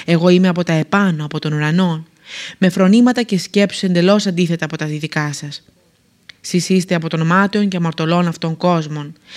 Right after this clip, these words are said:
διότι κατέχεστε από τα σαρκικά φρονήματα των μακράν του Θεού ανθρώπων. Εγώ δεν είμαι από τον κόσμον αυτόν. Πώς λοιπόν είναι δυνατόν να μη χωριστώ μεν διαπαντός;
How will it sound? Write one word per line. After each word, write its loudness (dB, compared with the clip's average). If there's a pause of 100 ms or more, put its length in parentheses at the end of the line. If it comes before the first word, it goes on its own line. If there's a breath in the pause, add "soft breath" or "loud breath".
(280 loud breath)
διότι 2
κατέχεστε 0
από -2
τα -6
σαρκικά -2
φρονήματα 0
των -4
μακράν 0
του -8
Θεού -4
ανθρώπων. -6 (680 soft breath)
Εγώ 2
δεν 4
είμαι 4
από -4
τον -6
κόσμον -6
αυτόν. -6 (1160 loud breath)
Πώς -2
λοιπόν 2
είναι -2
δυνατόν -2
να -6
μη -8
χωριστώ -4
μεν -8
διαπαντός; -6